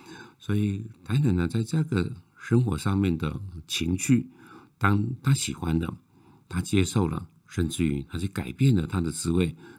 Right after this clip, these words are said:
更符合自己的胃，更符合自己的，呃，能够去操作的元素。最后，最后，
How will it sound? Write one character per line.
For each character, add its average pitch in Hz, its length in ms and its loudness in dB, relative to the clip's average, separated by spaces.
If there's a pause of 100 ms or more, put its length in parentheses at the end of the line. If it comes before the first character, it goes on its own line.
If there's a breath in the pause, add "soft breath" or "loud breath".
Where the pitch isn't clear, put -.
(100)
更 131 200 6
符 92 200 -2
合 67 120 -4
自 - 140 -4
己 101 80 0
的 - 120 0
胃， 120 220 2 (500 loud breath)
更 120 180 6
符 - 220 -4
合 69 100 -2
自 - 180 -2
己 92 200 -4
的， 104 240 -4 (340 loud breath)
呃， 69 420 -4
能 78 120 0
够 107 140 2
去 - 140 -4
操 131 260 -2
作 123 200 0
的 82 80 -2
元 71 260 -4
素。 - 260 -4 (800 loud breath)
最 98 200 -2
后， 101 60 0
最 92 160 -4
后， 90 240 0